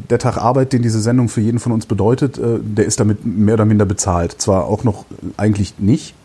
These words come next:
weil das natürlich ein, ein, ähm, jetzt regen sich wahrscheinlich wieder alle auf, aber es ist halt eigentlich ein lächerlicher Tagessatz. Äh, in, in, in, selbst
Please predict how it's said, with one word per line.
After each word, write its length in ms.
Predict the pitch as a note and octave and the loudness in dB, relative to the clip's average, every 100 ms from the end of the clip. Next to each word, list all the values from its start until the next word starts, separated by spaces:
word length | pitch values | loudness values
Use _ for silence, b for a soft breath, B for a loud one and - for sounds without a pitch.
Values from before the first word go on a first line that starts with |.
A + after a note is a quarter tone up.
| B B B B B B B B | B B B B B B B B
weil 180 | F#2+ G2 | 0 2
das 160 | G#2 A2 | 0 -2
natürlich 280 | G2 G#2+ | -2 -2
ein, 500 | A2 G#2+ F#2 G2+ G2 - B B B B B - | 0 0 -2 -6 -6 -10 B B B B B -6
ein, 60 | G#2+ | -2
ähm, 180 | G2+ G2 | 0 0
jetzt 200 | G2 - | -4 -2
regen 160 | G#2+ A#2 | 0 2
sich 160 | G2+ G#2+ | 2 -2
wahrscheinlich 320 | - G#2 G2+ | 0 0 0
wieder 140 | G2 | 0
alle 160 | E2 G2 | 2 2
auf, 240 | E2 C#3+ | 4 2
aber 160 | - G#2+ | 2 2
es 140 | G2+ | 2
ist 80 | - | 2
halt 120 | A2+ | 2
eigentlich 300 | A2 G2+ A#2+ A#2 | 2 2 2 2
ein 60 | |
lächerlicher 420 | G#2 A2 G#2+ G2+ | 2 2 0 0
Tagessatz. 640 | G2+ G#2+ G#2+ - F#2 - - B B B B | 0 2 2 2 -2 -4 -16 B B B B
Äh, 300 | - F#2 F2+ | -2 2 2
in, 220 | F#2 - - | 0 -4 -6
in, 220 | D#2+ D#2+ | -6 -6
in, 280 | E2+ E2+ E2 - - - - - - - - - - - - - | -6 -6 -6 -10 -16 -18 -20 -20 -20 -20 -20 -20 -20 -20 -16 -8
selbst 580 | G2+ G#2 A2 - - | 0 2 2 -4 -10